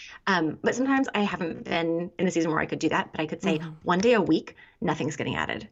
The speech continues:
Speaker 1: to my
Speaker 2: Mm-hmm.
Speaker 1: calendar.
Speaker 2: Yeah.
Speaker 1: Or even, um, one hour a day, like this one hour,
Speaker 2: Mm-hmm.
Speaker 1: there's gonna be nothing that is required of me so that,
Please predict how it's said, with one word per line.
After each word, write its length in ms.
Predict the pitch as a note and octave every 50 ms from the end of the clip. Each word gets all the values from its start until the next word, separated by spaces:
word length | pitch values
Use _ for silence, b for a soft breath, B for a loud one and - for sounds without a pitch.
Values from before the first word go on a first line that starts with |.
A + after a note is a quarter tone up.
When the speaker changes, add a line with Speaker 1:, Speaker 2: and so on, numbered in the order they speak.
| _ _ -
Speaker 1:
to 80 | -
my 60 | - -
Speaker 2:
Mm-hmm. 120 | F3+ F3+
Speaker 1:
calendar. 320 | - - - - - - - B B B B
Speaker 2:
Yeah. 120 | F3 E3 F#3
Speaker 1:
Or 160 | F#3 F3 E3+ -
even, 320 | F3+ F#3+ G#3+ A3 G#3 G3+ -
um, 220 | F3+ E3+ D#3+ D3+ C#3+ C#3+ -
one 340 | D3 C#3 - E3+ F3 - - -
hour 460 | - D#3+ D#3 D#3 F#3+ G#3+ B3+ D#4+ - - _ _ _ _ _ F#3+
a 60 | F3+
day, 300 | - D3 C#3+ C3+ G#3 G#3+ -
like 100 | D#3+ D#3+
this 380 | E3 D3+ D3+ D#3 F3 F3+ - -
one 500 | E3+ D3+ C#3+ C#3+ D3+ D#3 D#3+ F3+ F#3+ - -
hour, 480 | - - C#3 C#3 C3+ G#3+ B3 C#4+ D4+ - - b b b b
Speaker 2:
Mm-hmm. 300 | G3+ F#3+ D#3+ F3+ F3+ A3 B3 -
Speaker 1:
there's 140 | - F3+ E3
gonna 120 | E3 F3
be 80 | E3+ E3
nothing 580 | D#3+ D#3 D3+ D#3+ - F#3 F3+ F3+ F#3 G3+ A3 - - _ _ -
that 200 | - F3+ - - E3+
is 140 | E3 E3 D#3+
required 420 | E3 E3 - - C#3+ C#3+ E3+ F3 F#3
of 100 | F#3 A3+
me 140 | A3 A#3 A#3+
so 520 | A#3 - - - - F3+ E3 E3 E3+ F3
that, 480 | - - D3+ D3+ D#3 D3+ - - -